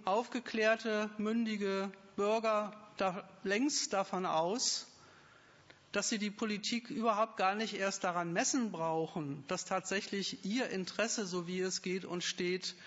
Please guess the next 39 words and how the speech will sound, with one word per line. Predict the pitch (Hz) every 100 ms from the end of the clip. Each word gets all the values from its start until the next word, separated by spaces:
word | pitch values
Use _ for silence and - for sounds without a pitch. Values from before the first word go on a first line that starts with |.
| -
dabei | 196 180
rauskommt, | 175 160 190 - - 185
wenn | 190 180
sie | 190
irgendeine | 170 170 180 156 170
Partei | 165 170 156 170 165 180
wählt. | 185 190 180
Dass | 170
es | 170
bei | - 170
der | 175
Politik | - 180 170 196 185
ein | 170
bisschen | 214 - 196
um | 175 175
was | 160 -
anderes | 165 202 196 196
geht, | - 190 180 - - - - -
das | 190
ist | - 196 -
schon | 190
jedem | 175 180 185
selbstverständlich | 175 175 - 202 175 180 170 165 170
und | - 170
klar. | - 165 135 131 - - - - - - - - - -
Andererseits | - 226 262 247 240 240
ist | 240 254
es | 226
natürlich | 233 - 233 214 190
überhaupt | 196 185 202 226
nicht | 220
so, | - 226
dass | 208 196
die | - 202
eigene | 180 196 208 196
materielle | 190 - 185 175 180 180
Lage | 175 170 185 190 190 185 - - -
über | 202 196
diese | 185 196 196 196 185